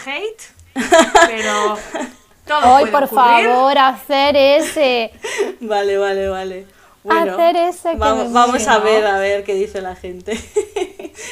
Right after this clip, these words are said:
Speaker 2: Que tenemos mucho hate acumulado últimamente.
Speaker 1: Sí, lo veremos. Bueno, nada, ya nos contaréis si lo queréis o si no,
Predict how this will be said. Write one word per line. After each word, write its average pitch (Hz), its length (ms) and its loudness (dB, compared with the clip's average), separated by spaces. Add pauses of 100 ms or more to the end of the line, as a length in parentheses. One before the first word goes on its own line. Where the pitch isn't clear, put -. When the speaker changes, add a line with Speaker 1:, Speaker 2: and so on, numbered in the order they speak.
(120)
Speaker 2:
Que 240 60 -12
tenemos 233 380 -4
mucho 254 360 -8
hate 240 220 -8
acumulado 202 540 -4
últimamente. 175 720 -10 (1000)
Speaker 1:
Sí, - 340 -16 (300)
lo 208 160 -8
veremos. 190 440 -10
Bueno, 190 280 -10
nada, 180 300 -14 (180)
ya 208 140 -16
nos 226 180 -16
contaréis 214 480 -10
si - 80 -12
lo 208 140 -10
queréis 208 340 -10
o 208 60 -18
si - 160 -16
no, 226 280 -4